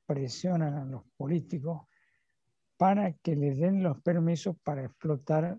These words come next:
la minería. Y los pobladores, que ya están avisados de la cuestión ecológica y de que esa actividad contamina el agua, destruye el,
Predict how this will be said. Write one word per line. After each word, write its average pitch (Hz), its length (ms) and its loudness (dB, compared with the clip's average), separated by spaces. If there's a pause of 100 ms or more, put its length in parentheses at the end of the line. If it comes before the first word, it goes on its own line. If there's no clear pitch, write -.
la 135 180 -2
minería. 135 720 -2 (760)
Y 170 120 4
los 147 180 2
pobladores, 202 720 4
que 135 180 -6
ya 131 140 -4
están 170 240 0
avisados 151 580 0
de 131 60 -4
la 123 120 -8
cuestión 165 380 -4
ecológica 170 840 -2
y 151 140 -4
de 135 220 -8
que 139 300 -10
esa 147 400 -4
actividad 151 500 0
contamina 151 540 -2
el 143 140 -2
agua, 143 400 0
destruye 139 600 -6
el, 135 120 -12